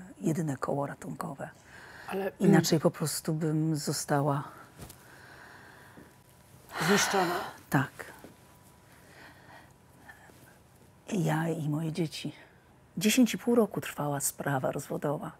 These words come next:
Speaker 1: To jest, y, niewyobrażalne. To jest połowa, ponad połowa życia mojej starszej córki, Koko. Koko ma dwadzieścia lat i prawie dwie trzecie, y, y, życia mojej młodszej córki.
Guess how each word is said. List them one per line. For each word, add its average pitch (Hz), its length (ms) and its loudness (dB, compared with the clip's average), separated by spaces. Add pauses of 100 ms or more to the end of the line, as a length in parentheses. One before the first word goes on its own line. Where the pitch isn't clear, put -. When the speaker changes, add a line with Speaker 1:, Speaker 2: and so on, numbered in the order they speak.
(300)
Speaker 1:
To - 80 2
jest, - 400 0
y, 185 260 2 (300)
niewyobrażalne. 165 840 4 (580)
To 170 80 2
jest - 320 6
połowa, 175 760 4
ponad 175 280 2
połowa 175 340 2
życia 165 460 0
mojej 156 300 2
starszej 180 540 2
córki, 214 560 0 (220)
Koko. 254 360 0 (300)
Koko - 220 -4
ma 151 120 4
dwadzieścia 160 460 -2
lat 185 220 0 (640)
i 185 60 0
prawie 170 280 2
dwie 160 200 -2
trzecie, 175 800 -2 (960)
y, - 20 0
y, 165 340 0
życia 165 500 -2 (1500)
mojej 170 180 8
młodszej 165 360 4
córki. 139 500 -6